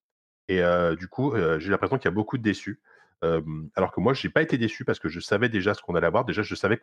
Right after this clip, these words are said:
ce qu'on n'aurait pas. On n'aurait pas de jeu, euh, on n'aurait pas de jeu, euh, first party. Donc tous les, tous les Halo et compagnie, évidemment, c'est à la trappe. Et on, on, on a vu beaucoup de jeux d'éditeurs tiers et, euh, pas forcément des très, très gros, euh, projets.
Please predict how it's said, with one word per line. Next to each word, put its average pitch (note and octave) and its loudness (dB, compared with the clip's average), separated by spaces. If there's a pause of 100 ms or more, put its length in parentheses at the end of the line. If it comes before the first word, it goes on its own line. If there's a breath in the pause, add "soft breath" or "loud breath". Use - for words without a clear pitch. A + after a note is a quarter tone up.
ce - -20
qu'on F#2 -6
n'aurait E2 0
pas. - 0
On E2 -8
n'aurait D#2+ -4
pas G#2+ 0
de F2+ -8
jeu, F2+ -6 (360 soft breath)
euh, C2+ 0
on D2+ -8
n'aurait D2+ -4
pas G2+ 2
de E2+ -10
jeu, F2 2
euh, C#2+ -2
first - -4
party. - -2
Donc - -6
tous F2 -16
les, D#2+ -2 (260 loud breath)
tous - -8
les E2 2
Halo E2 2
et - 2
compagnie, E2+ 0 (120)
évidemment, E2 -2
c'est - 0
à D#2+ 4
la D2+ 2
trappe. - -2 (380 loud breath)
Et G#2 2
on, B2 0
on, F2+ -2 (140)
on G2+ 2
a F2+ 4
vu A#2 2
beaucoup A2+ -2
de G#2 -2
jeux C3 4
d'éditeurs G2 2
tiers D3 2
et, C3 2
euh, F2 0
pas B2 0
forcément A#2+ 0
des G2+ 0
très, - 0
très A#2 0
gros, G2 0
euh, E2+ 0
projets. G#2+ 0